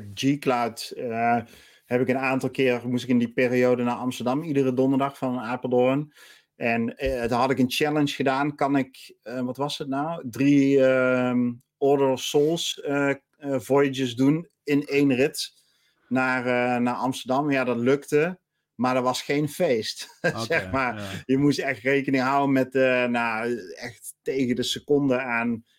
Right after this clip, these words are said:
Speaker 1: latency-problemen. Dus je ging al met je zwaard klaarstaan, terwijl het skelet eigenlijk nog te veel, het was niet, het was niet, het was te doen, maar de kwaliteit was e-,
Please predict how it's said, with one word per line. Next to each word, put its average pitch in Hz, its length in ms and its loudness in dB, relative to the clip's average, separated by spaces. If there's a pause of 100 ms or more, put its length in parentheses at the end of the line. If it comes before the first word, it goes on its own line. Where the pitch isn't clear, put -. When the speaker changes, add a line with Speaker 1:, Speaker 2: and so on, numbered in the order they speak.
(200)
Speaker 1:
latency-problemen. 120 1200 0
Dus 110 240 -6
je 113 220 -6
ging 120 180 -6
al 113 60 -6
met 113 200 -6
je 113 80 -10
zwaard 127 380 -4
klaarstaan, 120 640 -4
terwijl 113 280 -2
het 110 140 -6
skelet 120 320 -4
eigenlijk 117 360 -8
nog 113 120 -8
te 110 100 -16
veel, 117 160 -2 (400)
het 110 120 -10
was 139 220 0
niet, 151 280 0
het 127 120 -4
was - 560 -2
niet, 151 440 -2
het 123 280 -10
was 175 260 0
te 156 140 0
doen, 180 440 2 (440)
maar 120 420 0
de 95 160 -14 (100)
kwaliteit 131 500 -2
was 123 180 -4
e-, 143 200 -8